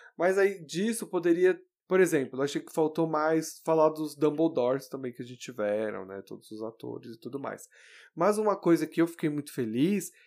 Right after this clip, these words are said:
é a gente ter a presença dos diretores. Chris Columbus, Alfonso Cuarón.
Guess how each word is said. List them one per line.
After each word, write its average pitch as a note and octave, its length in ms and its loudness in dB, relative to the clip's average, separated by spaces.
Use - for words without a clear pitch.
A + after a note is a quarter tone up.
é F3 140 2
a D#4+ 140 2
gente G3 340 -4
ter E3 180 4
a D3+ 80 4
presença C#3+ 680 -2
dos D3 440 4
diretores. A2+ 960 -4
Chris D#3+ 280 2
Columbus, C#3+ 1080 -2
Alfonso D#3 440 0
Cuarón. C#3 680 2